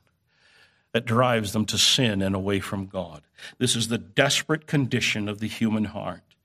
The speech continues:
This is what we mean by total depravity. We don't mean by that expression that every man is as wicked as he could possibly be and behaves in a way as, as wicked as he can possibly do. What we mean is he's bad off as he can possibly be.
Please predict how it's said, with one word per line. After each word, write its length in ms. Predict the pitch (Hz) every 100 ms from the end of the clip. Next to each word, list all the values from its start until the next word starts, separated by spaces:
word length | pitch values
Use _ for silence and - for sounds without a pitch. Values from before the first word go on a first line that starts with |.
| _ _ _ _ _ _ _
This 180 | - 107
is 100 | 113
what 160 | 120 117
we 140 | 127
mean 380 | 123 147 127 104
by 280 | 107 101 92 _ _ -
total 320 | - 131 110
depravity. 580 | 110 - 131 110 92 87 _ _ _ _ _ _ - - _ -
We 80 | 127
don't 260 | 117 135
mean 220 | 135 143 123
by 160 | 123
that 160 | 123 120
expression 580 | 117 - - 127 - 117
that 140 | 113
every 180 | 120 120
man 240 | 120 120
is 160 | 120 113
as 100 | 110
wicked 280 | 135 135 110
as 140 | 110
he 60 | 117
could 140 | 101
possibly 480 | 127 117 - 104 110
be 220 | 117 120
and 120 | 113
behaves 460 | 113 107 170 156 123
in 100 | 113
a 60 |
way 280 | 110 123 117
as, 180 | 113 -
as 80 | 107
wicked 260 | 117 117
as 100 | 107
he 60 | 104
can 100 | 101
possibly 520 | 120 104 - 104 107
do. 320 | 92 - - - _ - - - - _ _ _ _ _ _ _
What 140 | - 143
we 100 | 131
mean 300 | 135 156 131
is 100 | 113
he's 220 | 113 117
bad 300 | 135 170 147
off 280 | 120 113 101
as 120 | 98
he 100 | 107
can 120 | 98
possibly 520 | 95 107 98 101 113
be. 280 | 98 78 -